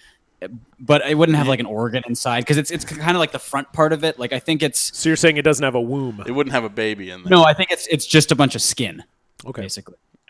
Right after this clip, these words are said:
Speaker 2: Okay. That's
Speaker 1: I, I would say it's a
Speaker 2: probably
Speaker 1: bunch of skin.
Speaker 2: That sounds gross. That sounds like the worst thing you could put in there.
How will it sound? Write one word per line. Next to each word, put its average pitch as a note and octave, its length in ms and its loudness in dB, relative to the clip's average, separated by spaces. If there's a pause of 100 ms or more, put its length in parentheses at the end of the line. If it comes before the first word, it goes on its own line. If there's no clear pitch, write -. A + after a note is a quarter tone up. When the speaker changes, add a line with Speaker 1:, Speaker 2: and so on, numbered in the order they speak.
Speaker 2:
Okay. - 280 -18 (300)
That's - 420 -18
Speaker 1:
I, A2+ 120 -12 (140)
I B2 60 -8
would B2 140 -6
say C3+ 100 0
it's B2 100 -4
a A#2 40 -10
Speaker 2:
probably - 20 -12
Speaker 1:
bunch A2 160 -8
of G2+ 80 -14
skin. F#2+ 360 -14 (120)
Speaker 2:
That - 100 -20
sounds - 300 -6
gross. A#2 360 -2
That A2+ 200 -4
sounds C#3 220 -6
like G#2+ 140 -12
the F#2+ 80 -12
worst G2+ 400 -12
thing F2+ 180 -14
you D#2+ 80 -16
could - 180 -18
put F2 160 -14
in E2 140 -16
there. D#2+ 260 -18